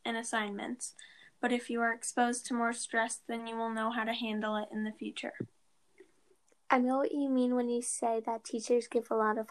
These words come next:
Speaker 2: homework and it doesn't really,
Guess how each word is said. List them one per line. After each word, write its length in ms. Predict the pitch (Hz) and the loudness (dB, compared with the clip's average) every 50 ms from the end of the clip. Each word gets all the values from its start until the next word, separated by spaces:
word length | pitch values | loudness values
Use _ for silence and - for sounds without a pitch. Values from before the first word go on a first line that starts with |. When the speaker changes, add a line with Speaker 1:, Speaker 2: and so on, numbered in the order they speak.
| - | -4
Speaker 2:
homework 460 | - 240 233 226 220 220 233 233 233 - - - _ _ _ _ _ _ _ _ _ _ _ - | -2 0 0 0 0 0 0 0 -2 -4 -8 -16 _ _ _ _ _ _ _ _ _ _ _ 4
and 240 | 247 233 226 226 220 | 6 6 6 6 4
it 180 | - 220 220 | 2 2 4
doesn't 480 | - 233 233 233 240 - 247 240 240 - _ _ _ _ _ _ _ _ - | 6 4 4 4 4 0 0 0 0 -2 _ _ _ _ _ _ _ _ -6
really, 460 | - 247 240 226 226 226 220 220 226 | -2 0 2 4 4 4 4 4 2